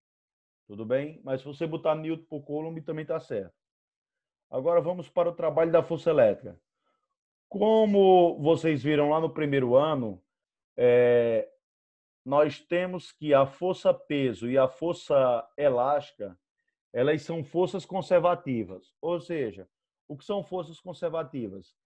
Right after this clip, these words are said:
São aquelas que o trabalho não depende do caminho, só depende do ponto inicial e do ponto final.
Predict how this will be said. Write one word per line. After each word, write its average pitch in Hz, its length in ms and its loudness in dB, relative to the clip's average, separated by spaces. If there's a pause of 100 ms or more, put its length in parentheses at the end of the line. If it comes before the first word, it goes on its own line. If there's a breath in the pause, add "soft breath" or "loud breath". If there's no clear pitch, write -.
(300)
São 180 260 -2
aquelas 175 460 -2
que 175 100 -8
o 156 80 -4
trabalho 139 600 -2
não 165 260 -8
depende 160 480 -2
do 151 160 -6
caminho, 127 580 -8
só 135 180 -6
depende 143 400 -6
do 139 100 -10
ponto 139 320 -10
inicial 139 600 -6
e - 20 -14
do 147 120 -12
ponto 135 300 -12
final. 113 440 -12